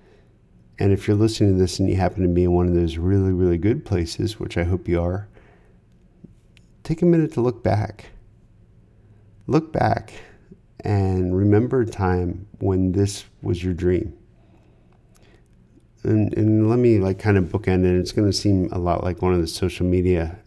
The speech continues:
memes. It says, and, and this kinda is my point, that your worst day is somebody's best day. It's somebody's idea of a best day. I saw that in a social media meme.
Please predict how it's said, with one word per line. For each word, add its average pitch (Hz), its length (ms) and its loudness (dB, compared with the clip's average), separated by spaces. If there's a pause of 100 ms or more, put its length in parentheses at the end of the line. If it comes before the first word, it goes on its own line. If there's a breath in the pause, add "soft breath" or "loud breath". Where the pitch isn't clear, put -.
memes. 101 500 2
It 85 160 -8
says, 85 380 -2
and, 87 220 -2
and 98 200 0
this 104 200 0
kinda 85 260 -4
is 82 160 -4
my 80 140 -4
point, 82 400 -4
that 82 340 -4
your 95 440 0 (600 soft breath)
worst 98 380 0
day 82 520 -2
is - 160 -8
somebody's 85 480 -2
best - 360 -6
day. - 340 -10 (160)
It's - 180 -8
somebody's 98 360 2
idea 85 320 -2
of 82 80 -6
a 80 80 -8
best - 300 -8
day. 82 160 -6
I 87 40 -8
saw 87 220 -2
that 85 180 0
in 90 60 -6
a 92 60 -6
social - 380 -8
media 101 300 -4
meme. 90 280 -6